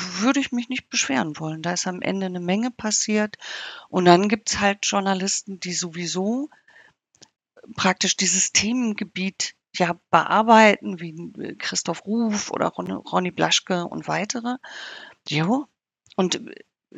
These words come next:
die kennt man ja, wenn man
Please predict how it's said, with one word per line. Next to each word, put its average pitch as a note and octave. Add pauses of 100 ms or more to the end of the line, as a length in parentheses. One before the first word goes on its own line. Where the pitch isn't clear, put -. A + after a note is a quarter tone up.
(140)
die F#3+ (360)
kennt D4
man F3+
ja, E3+ (100)
wenn D#3
man D#3